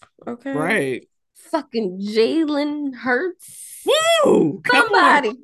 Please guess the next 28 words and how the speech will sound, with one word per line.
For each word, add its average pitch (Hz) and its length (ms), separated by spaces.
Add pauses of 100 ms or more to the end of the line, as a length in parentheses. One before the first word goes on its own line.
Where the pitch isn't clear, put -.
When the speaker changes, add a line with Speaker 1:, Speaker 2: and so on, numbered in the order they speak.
(220)
Speaker 1:
come 370 300
into 370 400
the 262 140
room. 277 760
Speaker 2:
Be 349 200
still 285 480
my 196 300
fucking 226 540
loins 370 640
with 208 200
Jalen 220 360
Hurts. 262 280
And 202 120
then 269 140
I 208 80
remember 185 320
he's 165 180
only 170 200
twenty-five. 147 560
And 165 140
I'm 160 100
just 160 160
like, 120 140
Speaker 1:
Yeah, 143 200
Speaker 2:
"Oh." 190 100
Speaker 1:
he's, 208 140 (320)
he's 208 200
a, 180 100